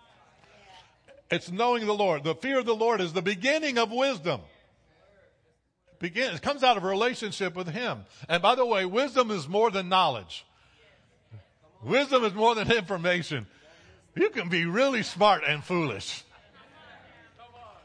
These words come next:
A, a small child can have some wisdom,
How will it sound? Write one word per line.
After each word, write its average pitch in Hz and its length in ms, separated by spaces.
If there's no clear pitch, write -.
A, 175 280
a 175 40
small 277 340
child 277 400
can 214 140
have 202 260
some 196 160
wisdom, 185 420